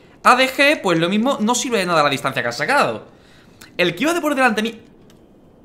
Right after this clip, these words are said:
el que iba por delante mía,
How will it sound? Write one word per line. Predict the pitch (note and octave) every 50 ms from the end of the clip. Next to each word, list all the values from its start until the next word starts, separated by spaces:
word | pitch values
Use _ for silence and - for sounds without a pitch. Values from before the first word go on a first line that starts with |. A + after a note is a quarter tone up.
| - - - - - - - - - - - - - - - - - - - - - - - _ - - - - - - _ - _ _ - - - _ - - - - - - _ _ - - - - - - - - - - - -
el | F3 F3
que | - D4
iba | D#4+ D#4
por | E4 D4+
delante | C#4+ C#4 C#4+ C#4 A#3+ B3 B3
mía, | C4+ B3 A3 G#3 - - -